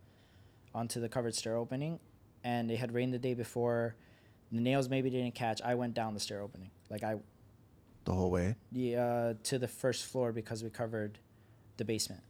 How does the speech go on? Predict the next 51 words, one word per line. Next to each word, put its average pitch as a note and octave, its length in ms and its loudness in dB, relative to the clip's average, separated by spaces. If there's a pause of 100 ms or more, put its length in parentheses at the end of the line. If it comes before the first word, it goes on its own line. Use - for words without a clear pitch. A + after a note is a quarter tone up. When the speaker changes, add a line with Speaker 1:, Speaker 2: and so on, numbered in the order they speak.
Speaker 1:
We A#2+ 140 4
always A#2+ 200 4
cover B2 220 2
our A2+ 80 2
basement G#2+ 420 -2
access. F#2 440 -6
Speaker 2:
<sighs> - 40 -8 (480)
Wow. - 140 -8
Speaker 1:
So, A#2+ 800 4 (240)
uh, A2+ 220 2
when A#2+ 220 2
I B2+ 120 6
opened C#3+ 260 4
my C3 220 4
eyes, C3+ 340 4
I A#2 80 2
just A#2 220 -4
remember B2 320 2
one B2 160 2
guy B2+ 200 4
running B2 300 2
down A#2+ 160 2
the A#2+ 80 -2
stairs. A#2+ 600 0
The A#2+ 100 2
laborers C#3+ 440 4
were B2+ 100 -2
cleaning C3+ 340 0
the A#2 60 0
back A#2+ 320 2
of A#2+ 80 0
the A#2 100 0
house. A#2+ 480 0
They A#2+ 160 0
were A#2+ 180 0
running A#2 340 0
in A#2+ 200 -2 (320)
from A2+ 160 -2
the A2 80 0
back A2+ 300 0
door. A#2 340 0 (840)
And A2+ 280 2
I C3 140 8
tried C#3 260 2
getting B2+ 240 4
up, C3+ 220 2 (300)
and A2 180 -2
they A2 80 0
held A2+ 180 0
me A2 120 -2
down. A#2+ 260 2